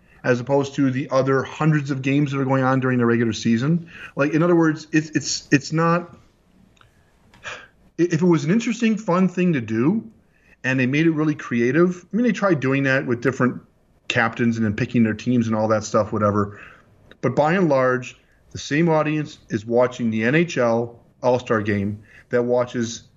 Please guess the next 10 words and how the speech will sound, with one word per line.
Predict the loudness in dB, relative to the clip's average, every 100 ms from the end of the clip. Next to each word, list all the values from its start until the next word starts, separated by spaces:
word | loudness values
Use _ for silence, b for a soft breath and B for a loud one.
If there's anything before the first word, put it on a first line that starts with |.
| _ -4
the | 0
N | 0
H | 2
L | 2
games | 2 0 -2 -2
in |
the | 0
regular | 0 0 -2
season | 0 0 2 -2 B B B -2
and | 0 2 0